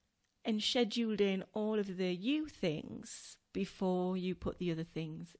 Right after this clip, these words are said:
in there? You know, how often do you put yourself first in this way? Or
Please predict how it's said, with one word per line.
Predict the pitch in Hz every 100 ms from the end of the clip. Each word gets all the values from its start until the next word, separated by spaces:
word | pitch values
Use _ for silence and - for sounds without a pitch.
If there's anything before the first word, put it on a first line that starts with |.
| -
in | 160 156
there? | 160 - - 160 _ _ _ _ _ _ _ _ _ _ - - _
You | 226
know, | 202
how | 185 240 247
often | 254 - 254
do | 226
you | 196 196
put | - 214
yourself | 208 - 196 180
first | - 220 196 180 - - -
in | 190 185
this | 170 170 -
way? | 220 180 170 170 - - - - _ _ _ _ _ _ _ _ _ _ _ _ _
Or | 233 208 190 240 302